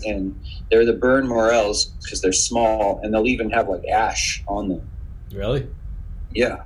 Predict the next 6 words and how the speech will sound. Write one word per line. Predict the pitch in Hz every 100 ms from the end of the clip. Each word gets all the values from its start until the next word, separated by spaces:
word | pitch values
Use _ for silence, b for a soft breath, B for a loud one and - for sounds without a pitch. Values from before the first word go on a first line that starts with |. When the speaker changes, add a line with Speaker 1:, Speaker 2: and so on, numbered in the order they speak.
| - - -
Speaker 1:
from | - 117 107
the |
burn | 98 113 113 104
areas. | 113 120 117 101 92 - -
And, | 113 107 104 104
uh, | 98